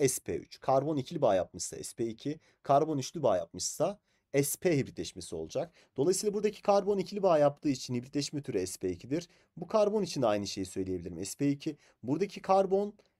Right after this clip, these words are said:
S P, bu da S P çünkü üçlü bağ yapmışlar. Buradaki karbon ise tekli bağ yaptığı için S P üç hibritleşmesi.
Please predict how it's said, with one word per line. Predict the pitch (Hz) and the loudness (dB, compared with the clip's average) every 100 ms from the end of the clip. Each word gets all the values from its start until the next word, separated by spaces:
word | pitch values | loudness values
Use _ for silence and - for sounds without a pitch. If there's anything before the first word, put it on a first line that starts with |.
| - 131 | 0 0
S | 143 - | 0 -2
P, | 147 185 214 | 2 2 2
bu | 190 | 4
da | 147 123 | 4 4
S | - | 2
P | - 240 | 0 0
çünkü | - 180 165 | -2 -6 -6
üçlü | - 165 | -6 6
bağ | 131 98 | 8 8
yapmışlar. | 85 90 - 117 - - _ _ | 4 -2 -2 0 0 -4 _ _
Buradaki | 120 185 214 - - | -4 -2 -2 -4 4
karbon | 151 143 208 | 4 6 4
ise | 196 - 107 | 0 -2 -2
tekli | 135 - 196 | -2 -2 2
bağ | 135 101 | 4 6
yaptığı | 95 - 170 | 2 0 -2
için | 160 143 175 196 _ _ _ 139 | -2 0 -4 -4 _ _ _ -2
S | 143 - | -2 -2
P | 143 | -2
üç | 120 - | -2 -6
hibritleşmesi. | 85 - - 76 - | -12 -14 -14 -12 -14